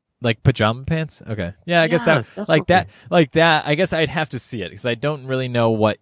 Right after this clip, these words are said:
Speaker 1: what you mean,
Speaker 2: Well, Rodney,
Speaker 1: but
Speaker 2: Rodney, what I would recommend you do, um, I would go, well, not now 'cause all colleges are shut down, but when they open up again, just go,
Speaker 1: <laughs>
Speaker 2: uh,
Speaker 1: Just
Speaker 2: drive your car, find a nice secluded lot, and then
Speaker 1: <laughs>
Speaker 2: just,
Speaker 1: Binoculars?
Speaker 2: just watch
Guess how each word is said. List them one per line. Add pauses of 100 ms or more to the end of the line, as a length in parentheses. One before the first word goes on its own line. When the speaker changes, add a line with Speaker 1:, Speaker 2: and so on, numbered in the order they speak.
Speaker 1:
what
you
mean,
Speaker 2:
Well,
Rodney,
Speaker 1:
but
Speaker 2:
Rodney,
what
I
would
recommend
you
do,
um,
I
would
go,
well,
not
now
'cause
all
colleges
are
shut
down,
but
when
they
open
up
again,
just
go, (200)
Speaker 1:
<laughs>
Speaker 2:
uh,
Speaker 1:
Just
Speaker 2:
drive
your
car,
find
a
nice
secluded
lot,
and
then
Speaker 1:
<laughs>
Speaker 2:
just, (680)
Speaker 1:
Binoculars?
Speaker 2:
just
watch